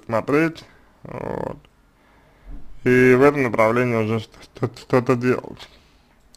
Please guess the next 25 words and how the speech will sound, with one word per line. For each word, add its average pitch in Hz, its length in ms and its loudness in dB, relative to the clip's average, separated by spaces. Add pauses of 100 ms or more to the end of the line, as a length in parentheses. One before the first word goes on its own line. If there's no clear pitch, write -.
(960)
На 131 160 8
мой 135 300 10
взгляд, 123 520 8 (300)
по 107 100 -2
крайней, 113 540 -4
по - 100 -6
крайней 117 340 -2
мере. 104 280 -10 (400)
По 110 100 -4
крайней 123 260 2
мере, 117 180 -2
на 120 180 2
мой 120 220 2
взгляд, 87 340 -4
в 87 60 -6
этом 110 280 -4
направлении 120 480 0
вам 113 280 -2
нужно 107 260 -4
что-, - 240 -20
что-то 120 280 -6
делать. - 360 -8 (800)
Вот. - 240 -10 (2250)
И 160 120 -4
все. 185 360 -6